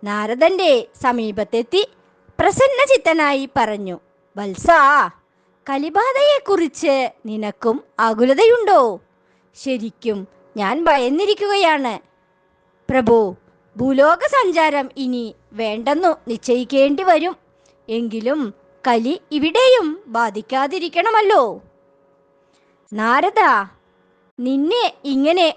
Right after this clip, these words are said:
ഓരോരോ ചോദ്യങ്ങളും പരാതികളുമായിട്ടാണ് കാണാറുള്ളത്. എന്നാൽ നീ ഇന്ന് ചോദിച്ച ചോദ്യം എനിക്ക് വളരെ പ്രിയമായിട്ടുള്ളതാണ്. കലിദോഷ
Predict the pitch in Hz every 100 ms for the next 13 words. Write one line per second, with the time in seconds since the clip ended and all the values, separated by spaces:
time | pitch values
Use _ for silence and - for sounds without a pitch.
0 | - 254 262 294 294 285 269 - 381 269
1 | 254 277 403 330 269 233 247 233 214 214
2 | 220 254 359 381 277 285 330 320 285 254
3 | 269 240 214 214 247 294 247 214 196 -
4 | _ _ - 202 208 175 180 254 220 -
5 | _ - 208 247 302 _ _ _ _ 302
6 | 339 480 523 494 302 285 - 302 294 226
7 | 180 208 190 - - 202 180 - 160 -
8 | _ _ 254 269 247 240 294 415 330 269
9 | 269 277 285 277 277 247 226 208 170 -
10 | _ _ _ _ _ 285 320 339 392 466